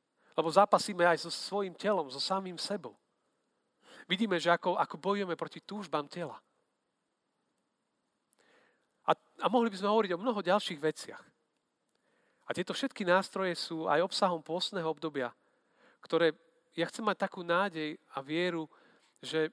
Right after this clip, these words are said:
že sme ho tu nepremárnili v živote. Bratia a sestry, priatelia, prichádza teraz tichý týždeň a ja vás, aj nás, seba, všetkých pozývam do tohto vrcholiaceho ticha.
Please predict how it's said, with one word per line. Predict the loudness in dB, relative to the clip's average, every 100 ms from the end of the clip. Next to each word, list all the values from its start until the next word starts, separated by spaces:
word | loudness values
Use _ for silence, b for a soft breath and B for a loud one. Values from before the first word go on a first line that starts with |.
| _ _ _ _ _
že | -12
sme | -6 -4
ho |
tu | -4 -2
nepremárnili | 0 2 6 6 6 0 -4
v | -6 -14
živote. | -16 -18 -20 _ _ _ _ _ _ _ _ b b b -2
Bratia | 0 2
a | 0
sestry, | 0 -6 -8
priatelia, | 0 2 2 2 0 -2 b b b _
prichádza | -8 -2 -2 -2
teraz | -4 -6 -6 -10 -14 -16
tichý | -12 -10
týždeň | -8 -8 -10 -12 -6 -2
a |
ja | 0
vás, | 0 -4 -12 -8
aj | -6 -2
nás, | 0 0 -2
seba, | -2 -2
všetkých | -4 -8 -14 -8
pozývam | -6 -4 -4 -6
do | -6
tohto | -12 -10 -6
vrcholiaceho | -6 -2 2 2 0 -6 -8
ticha. | -10 -14 -14